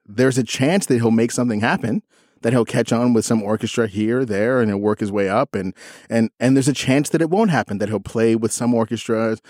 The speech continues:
somewhere for a while, and then he won't be able to get a job, and then he'll have to get a regular job, and he'll teach music, and then he'll do this, and maybe he'll decide to go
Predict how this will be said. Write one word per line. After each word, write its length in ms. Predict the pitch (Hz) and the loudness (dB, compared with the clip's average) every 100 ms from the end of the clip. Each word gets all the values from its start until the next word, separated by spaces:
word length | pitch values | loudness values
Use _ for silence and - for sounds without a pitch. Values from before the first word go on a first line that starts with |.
| - - | -20 -12
somewhere 420 | - 127 135 131 | -2 0 2 2
for 160 | 120 123 | 2 0
a 40 | |
while, 300 | 113 117 120 | 2 0 0
and 100 | 113 | 0
then 140 | 107 113 | 0 0
he 120 | 117 | 0
won't 180 | 113 113 | 0 0
be 80 | 117 | -2
able 100 | 110 | -2
to 60 | |
get 100 | 110 | -4
a 40 | 104 | -2
job, 340 | 120 117 113 | 0 0 0
and 100 | 110 | 0
then 60 | 107 | 2
he'll 60 | |
have 100 | 110 | 0
to 80 | - | 0
get 80 | 107 | 0
a 40 | |
regular 240 | 107 113 104 | 2 2 0
job, 280 | 113 110 | 0 -2
and 80 | 107 | -2
he'll 60 | 101 | -4
teach 340 | - 123 - | -2 -4 -2
music, 380 | 120 123 117 113 | 0 0 0 0
and 100 | 117 | 0
then 100 | 113 | 2
he'll 120 | 110 | 0
do 160 | 107 113 | 2 2
this, 260 | 110 110 110 | 2 0 0
and 100 | 110 | 0
maybe 200 | 113 117 | 0 -2
he'll 100 | 110 | -4
decide 320 | 104 110 107 | -2 -2 -2
to 60 | |
go 260 | 107 107 101 | 0 0 -2